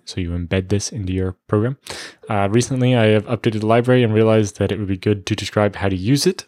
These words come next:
on the website. For this reason, I want to make a Windows service,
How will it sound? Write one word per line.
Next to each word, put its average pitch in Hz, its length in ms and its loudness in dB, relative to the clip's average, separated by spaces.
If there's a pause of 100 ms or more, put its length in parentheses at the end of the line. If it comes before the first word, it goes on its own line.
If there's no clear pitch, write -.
(160)
on 110 220 2
the 104 60 -2
website. 151 400 2 (560)
For - 160 0
this 110 180 0
reason, 143 300 2
I 135 100 -2
want 110 240 0
to 104 80 -6
make 101 300 -4
a 107 140 0
Windows 123 480 2
service, - 560 -4